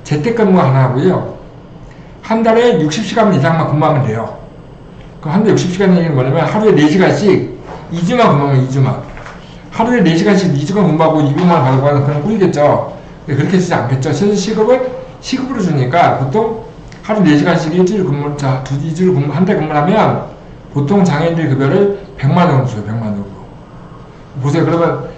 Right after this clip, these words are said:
내가 아침부터 출근해서 일을 하고 백만 원 받을래요? 아니면 집에서 놀면서 구십만 원 받을래요? 뭐, 뭘 선택하겠어요?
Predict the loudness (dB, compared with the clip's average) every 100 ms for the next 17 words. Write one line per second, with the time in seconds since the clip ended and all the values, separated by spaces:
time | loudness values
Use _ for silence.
0 | -6 -2 2 4 4 2 -2 -12 -4 -2
1 | -2 -2 0 0 -2 -2 2 2 2 4
2 | 4 4 4 2 4 4 4 2 4 4
3 | 4 2 2 0 0 0 2 2 2 0
4 | 0 0 -2 -8 -10 -4 0 2 2 2
5 | 0 -2 -8 -12 -14 -16 -18 -20 -20 -20
6 | -20 -20 -20 -20 -14 -6 0 2 4 4
7 | 4 2 0 -2 -6